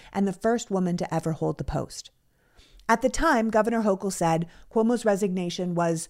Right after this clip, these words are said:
the right thing to do and in the best interest of New Yorkers. In less than a year, Governor Hochul has gone from governor by default to leading gubernatorial candidate for November's election.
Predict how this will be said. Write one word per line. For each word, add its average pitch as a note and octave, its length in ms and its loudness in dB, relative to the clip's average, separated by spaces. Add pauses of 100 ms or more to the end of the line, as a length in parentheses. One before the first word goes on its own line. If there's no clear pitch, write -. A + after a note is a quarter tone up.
(160)
the G#3+ 100 -4
right B3 220 4
thing A#3+ 160 2
to A#3+ 80 -2
do D#3+ 300 0
and D#3+ 100 -2
in F3 80 0
the F3 80 -2
best F3 340 -2
interest D#3 360 -4
of D3+ 80 -6
New D#3+ 100 -2
Yorkers. C#3+ 560 -6 (800)
In A3+ 160 6
less C4+ 220 6
than D#4+ 140 0
a - 20 4
year, F3+ 340 4
Governor G#3+ 380 2
Hochul G#3 260 0
has F3+ 140 0
gone F3 200 2
from F3 160 0
governor G3+ 380 4
by F3+ 160 4
default A#3 560 2 (220)
to A3+ 120 0
leading A#3 380 4
gubernatorial G3 580 2
candidate F3 480 0
for F3 80 0
November's D#3+ 460 0
election. - 520 -6